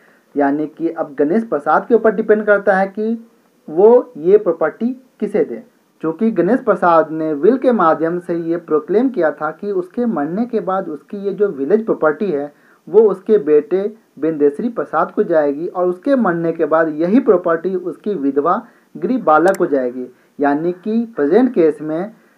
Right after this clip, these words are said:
बिंदेश्वरी प्रसाद के पास सिर्फ living right था, ना कि absolute right, क्योंकि absolute right जो है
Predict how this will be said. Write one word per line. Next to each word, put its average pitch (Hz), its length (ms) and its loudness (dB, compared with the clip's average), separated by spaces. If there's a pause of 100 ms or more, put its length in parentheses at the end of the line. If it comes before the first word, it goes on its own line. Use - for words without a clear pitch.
(280)
बिंदेश्वरी 170 520 2
प्रसाद 185 460 0
के 180 100 -2
पास 185 400 -2
सिर्फ 254 300 -2
living 170 460 6
right 175 300 4
था, 180 340 -8 (240)
ना 143 180 2
कि 220 280 -8
absolute 175 540 0
right, 131 240 -2 (140)
क्योंकि 151 260 -4
absolute 202 500 0
right 190 280 4
जो 151 120 -2
है 160 240 -6